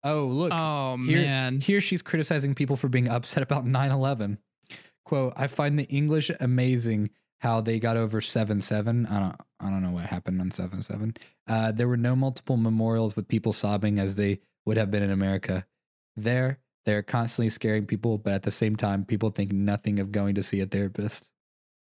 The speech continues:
Speaker 1: Jesus Christ, dude.
Speaker 2: She's,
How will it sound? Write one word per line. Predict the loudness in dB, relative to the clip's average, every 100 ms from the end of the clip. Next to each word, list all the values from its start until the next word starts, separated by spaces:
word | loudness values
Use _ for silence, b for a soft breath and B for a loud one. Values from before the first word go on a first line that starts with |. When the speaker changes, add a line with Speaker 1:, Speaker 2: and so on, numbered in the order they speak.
| _ _
Speaker 1:
Jesus | -2 2 2 2 0 -2
Christ, | -6 -4 -2 0 0 0 0 -2 -4
dude. | -2 0 0 -2 -4 -6
Speaker 2:
She's, | -4 -2